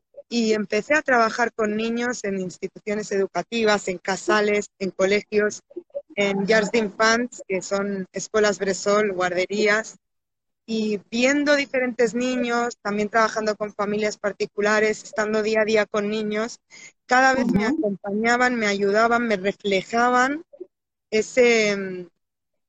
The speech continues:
Speaker 1: esos vacíos y me, me ponían muy claramente el, el,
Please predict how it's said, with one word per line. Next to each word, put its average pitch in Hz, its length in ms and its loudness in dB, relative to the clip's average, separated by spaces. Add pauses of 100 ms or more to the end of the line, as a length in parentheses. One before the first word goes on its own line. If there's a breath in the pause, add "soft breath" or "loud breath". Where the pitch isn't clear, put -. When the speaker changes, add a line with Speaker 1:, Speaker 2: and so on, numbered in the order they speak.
(680)
Speaker 1:
esos 247 480 0
vacíos 277 680 2 (440)
y 226 140 -6
me, 208 280 -2
me 208 160 -4
ponían 247 500 -2
muy 262 160 -2
claramente 226 1300 2
el, 180 240 -4 (480 loud breath)
el, 180 400 -2